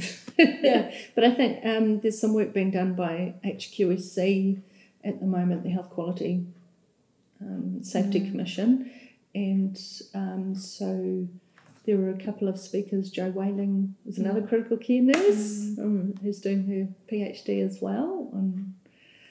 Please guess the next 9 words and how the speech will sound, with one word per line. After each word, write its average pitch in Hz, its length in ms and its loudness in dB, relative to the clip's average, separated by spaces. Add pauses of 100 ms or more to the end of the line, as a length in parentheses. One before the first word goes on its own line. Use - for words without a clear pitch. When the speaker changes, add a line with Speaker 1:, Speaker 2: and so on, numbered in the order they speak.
(560)
Speaker 2:
um, 190 300 0
restorative 202 600 0
justice - 720 -2 (380)
focus. - 760 0
Um, 190 340 -2
so 196 340 2
herself 208 540 0
and 196 360 0
Carl 196 640 2